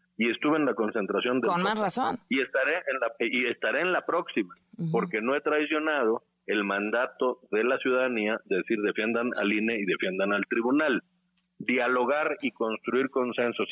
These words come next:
Speaker 1: incluso con Morena y sus aliados, en favor de México y de que las reglas estén claras, es mi obligación, no es mi opción.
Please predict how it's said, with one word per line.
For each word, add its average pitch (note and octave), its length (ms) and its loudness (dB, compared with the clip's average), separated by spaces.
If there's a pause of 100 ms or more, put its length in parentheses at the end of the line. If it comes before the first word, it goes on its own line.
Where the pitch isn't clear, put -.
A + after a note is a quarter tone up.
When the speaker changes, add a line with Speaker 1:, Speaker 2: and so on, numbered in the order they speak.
Speaker 1:
incluso B2 680 0 (380)
con G#2+ 180 0
Morena A#2+ 400 2
y G#2 60 2
sus G2+ 160 -2
aliados, G2+ 440 2
en F#2+ 140 -4
favor A2+ 380 0 (200)
de A#2+ 220 -2 (340)
México A#2+ 440 -4
y F#2+ 40 2
de F2+ 100 2
que F#2+ 100 -2
las F#2 160 2
reglas A#2+ 360 0
estén A#2 260 -4
claras, A#2+ 320 0 (240)
es A2+ 120 0
mi B2 120 2
obligación, G2 640 0 (400)
no G#2+ 220 0
es A2+ 100 -2
mi A#2 140 0
opción. G#2+ 560 -2